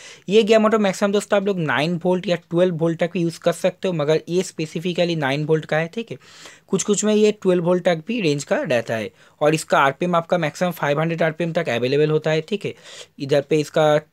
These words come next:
थर्टी आरपीएम, सिक्सटी आरपीएम, हंड्रेड आरपीएम, टू हंड्रेड आरपीएम का भी ये मिल जाता है।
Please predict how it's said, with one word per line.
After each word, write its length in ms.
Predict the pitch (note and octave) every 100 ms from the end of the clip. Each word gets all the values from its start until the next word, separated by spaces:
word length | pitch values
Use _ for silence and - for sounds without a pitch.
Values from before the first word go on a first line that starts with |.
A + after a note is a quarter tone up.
| C#3
थर्टी 260 | C3+ D#3
आरपीएम, 400 | D#3+ D3 - D#3 D3+
सिक्सटी 420 | - C#3+ - D#3
आरपीएम, 320 | C#3+ D#3+ D3+
हंड्रेड 280 | C3+ C#3+ D3
आरपीएम, 280 | C#3+ D#3 D#3
टू 220 | D#3 C#3+
हंड्रेड 240 | D3+ D3+
आरपीएम 260 | D3 - D#3
का 120 | E3+
भी 120 | G#3+
ये 60 | G3
मिल 200 | B2+ A#2+
जाता 280 | A2+ G2
है। 80 | G2